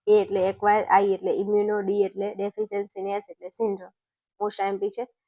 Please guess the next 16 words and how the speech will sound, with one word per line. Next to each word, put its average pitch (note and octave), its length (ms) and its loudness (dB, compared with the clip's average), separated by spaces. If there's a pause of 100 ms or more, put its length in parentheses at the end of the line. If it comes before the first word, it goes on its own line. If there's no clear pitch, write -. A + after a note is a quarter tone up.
(140)
તૈયાર F#3 240 -4
કરજો F#3+ 320 -8
પ્રશ્નને. F#3 500 -8 (520)
પછી G#3 220 -2
નશીલા A#3 500 4
દ્રવ્યોના G#3+ 680 0
વ્યસનનો F#3+ 520 -6
અર્થ - 360 -8
સ્પષ્ટ - 480 -10
કરો. F#3 340 -8 (1400)
ચાલો F#3+ 220 0
પછી G3+ 240 -6
આગળ G#3+ 300 6
વધીએ G#3+ 400 0
તો G3+ 180 -2 (520)
એડ્સ A#3 300 2